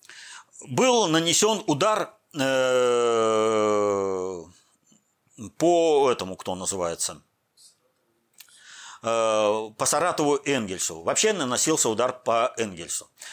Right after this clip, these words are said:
Именно по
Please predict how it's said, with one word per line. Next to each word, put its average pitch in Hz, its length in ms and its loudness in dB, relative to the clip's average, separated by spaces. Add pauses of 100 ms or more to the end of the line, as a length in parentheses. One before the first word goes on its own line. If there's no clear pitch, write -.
Именно 123 1200 0
по 120 880 2